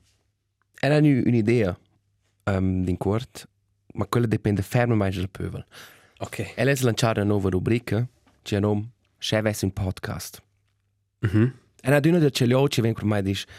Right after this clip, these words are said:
Speaker 1: "Dude, a me è scapita questo qua, se avessi un podcast, ecco, in te precis qua."
Speaker 2: Mhm.
Speaker 1: O, "Uè,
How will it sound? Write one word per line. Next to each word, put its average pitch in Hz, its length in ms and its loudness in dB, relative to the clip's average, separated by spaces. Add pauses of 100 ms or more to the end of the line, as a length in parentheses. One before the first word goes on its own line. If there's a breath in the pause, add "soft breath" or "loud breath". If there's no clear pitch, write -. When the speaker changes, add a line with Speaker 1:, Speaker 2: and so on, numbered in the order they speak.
(340 loud breath)
Speaker 1:
"Dude, 139 400 0 (300)
a - 60 -10
me 127 80 0
è 139 40 0
scapita 113 400 -4
questo 131 300 -4
qua, 101 240 -6 (240)
se - 140 -12
avessi - 200 -4
un 107 100 -4
podcast, - 520 -4
ecco, 123 200 -4
in 107 60 -2
te 117 160 -2
precis - 360 -10
qua." 87 240 -8 (500 loud breath)
Speaker 2:
Mhm. 123 400 0
Speaker 1:
O, 123 260 0
"Uè, 143 360 -2